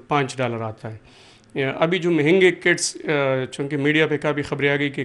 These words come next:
کٹس نہیں ہے، یہ نہیں ہو، تو اب جو ہمارا ہیلتھ کا بجٹ ہے وہ ایک کٹ کے خریدنے پہ،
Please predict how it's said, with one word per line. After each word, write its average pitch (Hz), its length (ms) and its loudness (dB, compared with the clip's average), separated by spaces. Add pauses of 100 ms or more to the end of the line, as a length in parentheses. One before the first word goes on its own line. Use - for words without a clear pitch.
(120)
کٹس 143 280 -2
نہیں 143 140 2
ہے، 139 200 0
یہ 139 180 -2
نہیں 143 140 -2
ہو، 139 180 -2 (440)
تو - 160 -6
اب 180 160 0
جو 185 120 2
ہمارا 175 280 2
ہیلتھ 175 220 2
کا 175 100 4
بجٹ 156 320 0
ہے 156 40 0
وہ 151 280 0
ایک 175 240 0
کٹ 147 180 -2
کے 151 60 -4
خریدنے 135 400 -2
پہ، 127 220 0